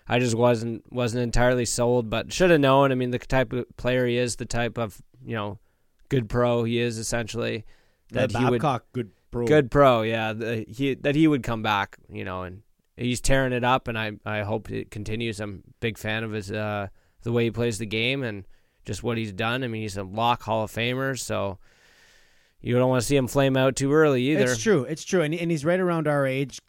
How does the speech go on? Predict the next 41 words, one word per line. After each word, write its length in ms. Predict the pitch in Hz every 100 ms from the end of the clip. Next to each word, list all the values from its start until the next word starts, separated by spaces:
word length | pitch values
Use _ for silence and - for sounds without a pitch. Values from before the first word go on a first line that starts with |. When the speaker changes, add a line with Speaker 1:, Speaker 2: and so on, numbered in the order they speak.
| -
Speaker 2:
our 160 | 135 135
age 240 | 135 117
group, 260 | 127 120 117
right? 80 | 127
Speaker 1:
Yeah. 140 | 120
Speaker 2:
Like, 220 | 131 120
he's, 380 | - 127 113 101
yeah. 200 | 127 104
And, 280 | 98 117 120 120
and, 220 | 123 120
and, 200 | 120 120
and, 160 | 123 123
I 20 |
mean, 240 | 123 117 110
sometimes 500 | - 165 160 127 120
I 140 | 113
feel 240 | 107 117
old, 260 | 110 117 127
but 140 | 117
it's 140 | 110 -
just 160 | 117 107
a 60 |
joke. 320 | 101 117 127 113
I 40 |
mean, 140 | 110 107
I'm 100 | 107
not 180 | 117
old, 440 | 113 98 117 98 -
you 100 | 110
know, 260 | 104 107 110
uh, 240 | 98 95
neither 280 | 101 110 110
is 100 | 104
he. 380 | - 120 113 87
So 360 | - 104 95 - _ _ _
it 220 | - 123
is 160 | 135 160
a 60 | 185
young 200 | 156 151
man's 280 | 139 135
game. 420 | 101 101 98 127